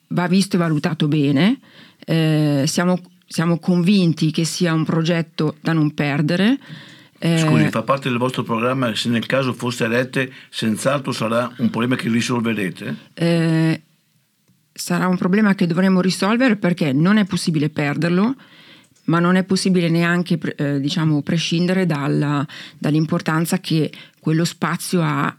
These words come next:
Speaker 1: nei confronti del resto della
Speaker 2: Chi
Speaker 1: città.
Speaker 2: vince ha cinque anni per poterlo fare, eh.
Speaker 1: Infatti, infatti, eh,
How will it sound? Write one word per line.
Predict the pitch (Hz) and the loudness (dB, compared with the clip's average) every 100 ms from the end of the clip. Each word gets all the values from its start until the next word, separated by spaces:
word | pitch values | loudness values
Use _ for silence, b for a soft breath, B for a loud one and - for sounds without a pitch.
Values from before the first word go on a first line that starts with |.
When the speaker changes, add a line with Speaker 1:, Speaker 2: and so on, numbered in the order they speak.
| - | -2
Speaker 1:
nei | 160 | -2
confronti | 156 156 - 160 165 | 0 -2 0 0 0
del | 151 | 0
resto | 151 156 156 | 0 0 -2
della | 143 | -2
Speaker 2:
Chi | 147 117 | 0 2
Speaker 1:
città. | 143 | 2
Speaker 2:
vince | 165 | 2
ha | 101 | 2
cinque | - 107 104 | 0 0 0
anni | 110 127 | 0 0
per | 117 | 0
poterlo | 85 87 92 90 | -2 -6 -8 -8
fare, | 85 90 82 78 | -8 -8 -6 0
eh. | |
Speaker 1:
Infatti, | 156 170 196 170 - - - | 0 2 0 -2 -2 -2 -2
infatti, | 156 - 156 147 - - | -2 -2 -2 -2 -2 -4
eh, | - | 0